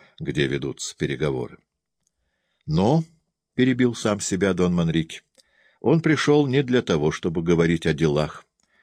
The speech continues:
а для того, чтобы приветствовать Дона Иегуду в Толедо,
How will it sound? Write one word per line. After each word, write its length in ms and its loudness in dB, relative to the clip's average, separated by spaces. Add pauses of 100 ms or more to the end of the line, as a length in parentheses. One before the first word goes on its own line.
(440)
а 100 -6
для 180 -2
того, 220 2
чтобы 300 2
приветствовать 840 0
Дона 280 0
Иегуду 560 -2
в 80 -8
Толедо, 520 -2